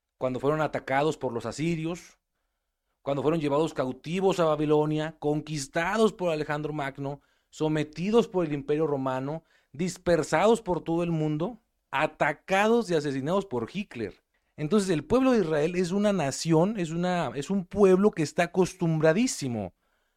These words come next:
al castigo, a la esclavitud, a la persecución. Pero fue en el año de mil novecientos cuarenta y ocho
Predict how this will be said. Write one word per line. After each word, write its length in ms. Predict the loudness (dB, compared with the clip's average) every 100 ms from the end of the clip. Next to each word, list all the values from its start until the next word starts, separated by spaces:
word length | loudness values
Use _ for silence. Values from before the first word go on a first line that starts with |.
| _ _ _
al 260 | -2 -2 2
castigo, 720 | 0 0 -2 0 0 -2 -2 -6
a 120 | -4
la 80 | -4
esclavitud, 800 | -2 0 0 0 0 0 0 -4
a 100 | -2
la 180 | 0 2
persecución. 1000 | 0 0 -4 -6 -10 -6 0 2 0 -4 _
Pero 180 | 2 2
fue 160 | 4 2
en 60 |
el 120 | 4 4
año 240 | 4 2
de 100 | 2
mil 260 | 2 0 2
novecientos 520 | 0 0 0 -2 -6
cuarenta 440 | -4 -4 -4 -4
y 100 | -4
ocho 380 | -4 -4 -6 -10